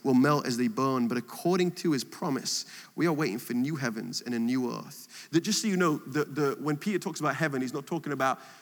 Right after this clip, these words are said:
like, the kingdom of God. He's talking about the sky.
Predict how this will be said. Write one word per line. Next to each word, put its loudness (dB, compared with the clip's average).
like, 0
the 0
kingdom 4
of 0
God. 0
He's 2
talking 2
about 0
the -4
sky. -2